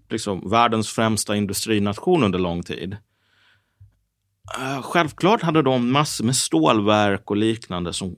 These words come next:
som de hela tiden kunde luta sig på när det gäller att tillverka mer krigsmateriel. Idag är det där borta. Det enda landet som har det där är typ Kina.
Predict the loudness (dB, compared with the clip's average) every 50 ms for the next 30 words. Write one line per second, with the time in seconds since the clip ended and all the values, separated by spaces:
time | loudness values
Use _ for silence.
0 | -12 -8 -4 -2 -2 0 0 0 0 0 -2 -2 -2 -2 -4 -4 -4 -4 -6 -6
1 | -6 -4 -2 -2 0 0 2 2 2 2 0 -2 -6 -6 -6 -4 -6 -8 0 2
2 | 4 6 6 4 4 2 0 -2 -2 -4 -4 -4 -6 -6 -6 -6 -6 -6 -4 -4
3 | -4 -4 -6 -6 -8 -10 -10 -10 -8 -8 -8 -10 -10 -12 -12 -12 -12 -14 -16 -16
4 | -18 -18 -18 -18 -16 -14 -14 -14 -16 -16 _ _ -20 -20 -20 -20 -20 -20 -20 -20
5 | -20 _ _ _ 2 4 6 8 8 8 6 6 6 4 4 4 2 2 2 2
6 | 2 4 4 4 4 4 4 4 4 4 4 4 4 2 2 0 0 0 2 4
7 | 4 6 6 6 4 2 0 -4 -6 -8 -8 -10 -10 _ -8 -6 -6 -6 -8 -6
8 | -6 -2 -2 0 0 2 2 2 2 0